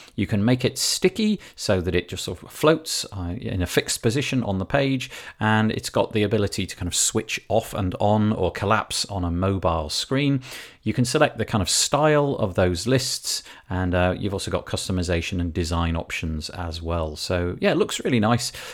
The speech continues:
Apparently, um, it's been a much requested feature. Many people that I saw commenting on it appearing were very relieved that it had appeared, and they can now use this in Elementor. Friend of the podcast, David Von Gries,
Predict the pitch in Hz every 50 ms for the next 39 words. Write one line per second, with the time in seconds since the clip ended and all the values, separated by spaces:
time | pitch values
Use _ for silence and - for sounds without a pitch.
0 | - - - - - - 165 160 147 - - 120 120 120 120 117 113 - - 101
1 | 98 101 - 117 107 - - - 104 101 98 110 131 135 - - - 101 - -
2 | 104 - - - - - - 117 107 - - - 95 95 95 92 98 98 98 95
3 | 87 - 95 92 - 90 87 90 92 92 90 85 - - 92 82 85 82 - -
4 | 90 92 90 87 85 - 87 85 87 87 - - 95 87 87 85 82 82 85 -
5 | - 104 - - - - - - - - - - 131 131 113 90 82 82 95 113
6 | 110 - - - - - - _ - 90 87 87 82 90 90 85 85 82 85 85
7 | 85 85 85 80 - - 82 87 80 - - - 82 80 78 - - - - -
8 | 98 107 117 120 120 98 92 90 90 92 92 87 - 101 92 95 104 104 104 101
9 | 107 117 123 131 123 - 143 135 131 - - - 135 147 151 151 156 - - -
10 | 139 160 165 160 170 190 202 196 - - 127 95 80 80 - _ _ _ _ _
11 | _ _ _ _ _ _ _ _ _ _ _ _ - - - 139 139 135 131 131
12 | 123 120 127 - - 160 160 - - 208 226 208 - - - 107 101 98 90 90
13 | 85 92 92 90 92 92 87 - 131 175 214 - - -